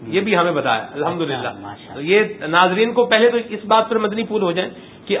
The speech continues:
Speaker 1: آخر اس سفر میں بھی، جب ظاہر سی بات ہے ٹائم تھوڑا سا ہے، نماز کی ترغیب جو ہے وہ آپ نے دلائی اور اس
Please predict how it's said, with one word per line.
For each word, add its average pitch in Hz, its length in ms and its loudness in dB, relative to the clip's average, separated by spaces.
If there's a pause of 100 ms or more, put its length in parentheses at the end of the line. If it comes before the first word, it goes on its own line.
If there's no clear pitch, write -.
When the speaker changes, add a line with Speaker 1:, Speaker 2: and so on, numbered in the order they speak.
(100)
Speaker 1:
آخر 202 200 4 (140)
اس 262 160 0 (100)
سفر 233 260 2
میں 233 120 4
بھی، 202 240 -4
جب 185 220 0
ظاہر 202 160 4
سی 226 60 -2
بات 208 120 6
ہے 208 60 6
ٹائم 202 280 2
تھوڑا 208 300 2
سا 202 80 4
ہے، 180 60 0 (320)
نماز 170 480 4
کی 208 340 -4 (100)
ترغیب 165 340 -6
جو 170 80 2
ہے 185 60 4
وہ 180 100 2
آپ 170 180 2
نے 185 60 -4
دلائی 165 400 2
اور 165 140 2 (440)
اس 220 100 0